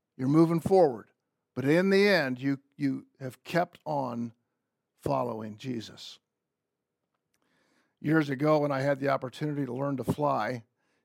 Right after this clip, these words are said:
and, uh, I hate even talking about flying in some ways because we have very experienced, uh, jet flyers here at our church.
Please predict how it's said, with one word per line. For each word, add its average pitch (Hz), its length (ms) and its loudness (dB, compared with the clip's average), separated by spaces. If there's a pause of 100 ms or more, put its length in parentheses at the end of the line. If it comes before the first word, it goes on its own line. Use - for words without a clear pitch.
(140)
and, 123 320 -6
uh, 117 340 -6
I 131 100 -6
hate 160 140 2
even 139 200 0
talking 151 300 2
about 135 180 0
flying 147 360 2
in 131 100 -4
some 147 200 -2
ways 135 240 0
because 123 260 -8
we 131 120 -4
have 131 200 -2
very 139 280 -2
experienced, 135 600 -6 (120)
uh, 120 280 -6 (640)
jet 143 260 0
flyers 127 440 0
here 127 220 -2
at 123 100 -6
our 113 160 -6
church. - 560 -4